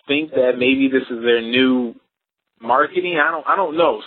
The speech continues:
Something. I, I just, I don't understand why they're not shipping to stores. I mean, I, I, <laughs> and trust me, I've been, ever since February when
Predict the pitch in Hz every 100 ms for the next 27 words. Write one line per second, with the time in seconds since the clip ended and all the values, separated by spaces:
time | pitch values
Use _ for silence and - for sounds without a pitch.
0 | - 190 202 143 135 151 151 139 156 165
1 | 151 165 185 175 160 - - 151 143 131
2 | 135 127 123 127 135 131 - _ _ _
3 | _ - - 180 175 139 113 - - 202
4 | - 71 92 127 135 135 117 139 123 -
5 | - _ - 156 151 160 147 135 120 110
6 | 110 135 147 143 135 147 143 139 - _
7 | _ _ _ _ - 175 196 180 165 -
8 | 165 160 156 135 131 127 127 127 127 127
9 | 127